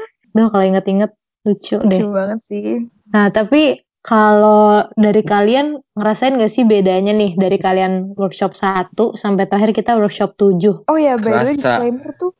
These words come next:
Speaker 2: workshop kita tiap dua bulan, guys. Another clue ya.
Speaker 1: Hmm.
Speaker 3: Itu clue,
Speaker 1: Wah,
Speaker 3: itu clue
Speaker 1: udah
Speaker 3: berapa
Speaker 1: nggak,
Speaker 3: ya?
Speaker 1: udah nggak kehitung nih clue-nya.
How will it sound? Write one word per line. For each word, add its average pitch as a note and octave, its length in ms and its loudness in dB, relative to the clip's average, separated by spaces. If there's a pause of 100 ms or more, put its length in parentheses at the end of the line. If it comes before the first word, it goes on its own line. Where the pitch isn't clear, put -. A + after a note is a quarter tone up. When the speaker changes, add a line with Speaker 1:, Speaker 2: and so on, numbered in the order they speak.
(100)
Speaker 2:
workshop A#3 340 -6
kita A#3 200 -4
tiap A#3+ 220 -6
dua G3 160 0
bulan, G3 340 -2
guys. G3+ 380 -10
Another G3+ 420 -2
clue A#3 320 0
ya. G#3+ 300 -4 (260)
Speaker 1:
Hmm. A3 460 0 (100)
Speaker 3:
Itu - 200 -6
clue, D3+ 220 0 (220)
Speaker 1:
Wah, - 20 -6
Speaker 3:
itu C#3+ 160 -2
clue E3+ 220 0
Speaker 1:
udah C3 80 2
Speaker 3:
berapa A3+ 160 4
Speaker 1:
nggak, A#3 160 0
Speaker 3:
ya? F3+ 80 -2
Speaker 1:
udah A#3 160 2
nggak A#3+ 200 0
kehitung C#4 520 0
nih A3 260 0
clue-nya. G3 420 -2